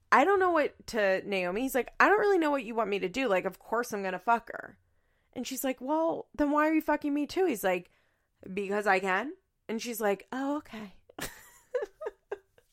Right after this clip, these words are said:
She ends series one with a new guy, which, like, I'm thrilled to see. But of course, like, she's like, "He's great with my daughter. We're, like, super happy. We've been on three dates." And I'm like, "Oh, girly.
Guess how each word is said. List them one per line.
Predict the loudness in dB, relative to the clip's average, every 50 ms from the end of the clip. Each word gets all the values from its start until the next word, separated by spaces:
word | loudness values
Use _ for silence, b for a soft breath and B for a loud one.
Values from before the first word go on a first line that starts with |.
| _ _ _ _ _ _ _ _ _ _ _ _ _ _ _ _ _ _ _ _ _ -12 B B B B B B B B B B B
She | -4 0 2 4
ends | 6 6 6 6 6 2 0
series | 0 2 4 6 6 6 6 4 2 0 -2 0
one | 2 2 2 4 2
with | 2 2 2
a | 2
new | 2 2 2
guy, | 2 4 6 8 8 8 8
which, | 6 4 2 2
like, | 0 0 0
I'm | -2 -4
thrilled | -2 0 2 2 2 2 0
to | -4 -8
see. | -6 -6 -4 -4 -2
But | -2 0 -2
of | -2 -4
course, | -4 -6 -4 -4 -4 -4 -6 -8 -4
like, | -2 -2 0 0 -2 -2 -6 -12 -20 -18 -14
she's | -10 -10 -6 -2 0
like, | 2 2 0 0
"He's | -4 -4 -4 -4 -4 -4
great | -4 -4 -4 -4 -2 2 2 4 4 4 4
with | 2 2 4
my | 4 2 2 2 2
daughter. | 2 4 6 8 8 8 6 6 6 6 4 4 4
We're, | 2 2 2
like, | 2 0 -2 -4
super | -10 -14 -14 -10 -8 -8 -6 -2 0 2 4
happy. | 6 8 8 8 8 6 2 -4 -2
We've | -4 -2 0
been | 0 0 0
on | 0 -2 -2 _ -10
three | -8 -4 -4 -2 -2 -2
dates." | -2 0 2 4 4 2 2 0 -4
And | -8 -6
I'm | -6
like, | -4 -6 -6 -8 -8 -2
"Oh, | 0 2 2 2
girly. | 0 -2 -2 -2 0 0 0 0 -2 -4 -4 -6 -8 -8 -10